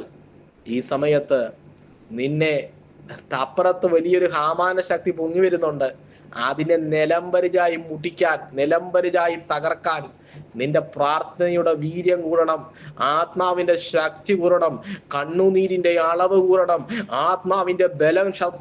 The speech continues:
വർദ്ധിക്കണം. ശരീരം ഉച്ചി മുതൽ ഉള്ളങ്കാല് വരെ ആത്മാവിൻ്റെ ആ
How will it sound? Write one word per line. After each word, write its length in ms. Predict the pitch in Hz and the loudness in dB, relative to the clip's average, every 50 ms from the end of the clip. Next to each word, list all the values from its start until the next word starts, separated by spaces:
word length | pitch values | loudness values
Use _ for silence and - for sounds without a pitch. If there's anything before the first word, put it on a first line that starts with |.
| 156 147 151 | -6 -2 -2
വർദ്ധിക്കണം. 600 | 151 151 151 - - 202 196 190 180 180 170 131 - 247 254 196 - - | -2 -2 -2 -4 -4 -2 -2 -2 -2 -2 -4 -4 -4 -6 -6 -6 -6 -4
ശരീരം 500 | 147 147 160 185 190 190 190 190 190 190 175 151 143 147 160 175 | -4 -4 -4 -2 2 2 4 4 4 2 0 -4 -6 -4 -4 -4
ഉച്ചി 240 | 196 196 - - 185 185 185 | -4 -6 -4 0 0 2 2
മുതൽ 200 | 190 180 180 175 175 | 4 2 2 2 2
ഉള്ളങ്കാല് 580 | 175 185 190 190 190 196 190 185 196 196 185 185 185 | 2 2 2 2 2 2 0 0 0 0 0 2 2
വരെ 160 | 180 175 175 175 170 170 185 | 2 4 2 2 2 0 0
ആത്മാവിൻ്റെ 580 | 196 185 185 190 196 175 175 190 190 185 185 180 185 | -2 -2 -2 -2 -2 0 0 0 0 2 2 2 2
ആ 20 | 185 | 0